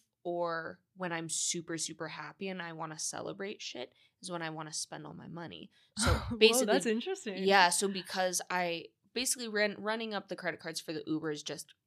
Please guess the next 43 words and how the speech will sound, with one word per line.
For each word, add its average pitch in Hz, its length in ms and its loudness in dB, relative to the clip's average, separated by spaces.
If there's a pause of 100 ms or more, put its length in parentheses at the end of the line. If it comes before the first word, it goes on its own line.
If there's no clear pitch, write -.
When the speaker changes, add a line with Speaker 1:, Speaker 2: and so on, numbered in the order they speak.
(160)
Speaker 1:
merely 165 340 -4
out 135 120 -2
of 147 80 -8
safety 156 480 -4
reasons. 160 600 -4 (240)
Speaker 2:
Right. 208 160 -2
Speaker 1:
But - 200 2
the 185 140 0
Amazon, 190 640 0
I 175 120 2
would 175 100 -2
make 165 220 -6
these 175 180 -6
purchases 196 800 -4 (360)
of 170 320 -4
bullshit, 175 680 -2
and 190 120 -6
then 185 100 -6
I 175 120 0
would 170 140 -6 (100)
have 185 180 -4
to 165 100 -10
return 202 400 -6
everything - 540 -10 (800)
so - 140 -4
that 175 100 2
I 165 100 0
could 165 120 -4
have 160 140 -2
money 165 240 -6
to 165 120 -10
live 202 200 -2
off - 240 -10
of. 67 180 -16 (200)
'Cause 175 340 -2 (280)
Speaker 2:
Oh, 202 100 -16 (100)
shit. - 520 -6
Speaker 1:
yeah, 208 300 8
like, 214 200 6
n-, - 180 2
it 226 160 8
was 262 280 2
like, 220 180 4